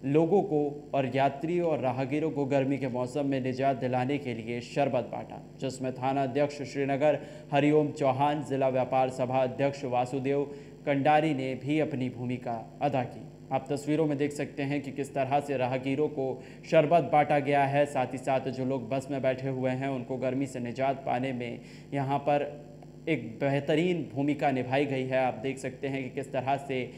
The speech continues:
श्रीनगर गढ़वाल कनेक्ट की पहली सालगिरह पर एक कार्यक्रम किया गया और इस कार्यक्रम के तहत आम राहगीरों को और जो लोग चार धाम यात्रा में जाने जा रहे थे उन लोगों को शरबत बांटा गया ताकि उन लोगों को गर्मी से निजात मिल सके।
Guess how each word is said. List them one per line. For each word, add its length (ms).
श्रीनगर 400
गढ़वाल 420
कनेक्ट 420
की 100
पहली 400
सालगिरह 480
पर 260
एक 200
कार्यक्रम 480
किया 220
गया 220
और 120
इस 120
कार्यक्रम 460
के 140
तहत 600
आम 300
राहगीरों 500
को 300
और 180
जो 160
लोग 220
चार 220
धाम 220
यात्रा 360
में 100
जाने 360
जा 200
रहे 220
थे 220
उन 160
लोगों 240
को 260
शरबत 540
बांटा 280
गया 220
ताकि 280
उन 160
लोगों 180
को 160
गर्मी 320
से 240
निजात 440
मिल 100
सके। 520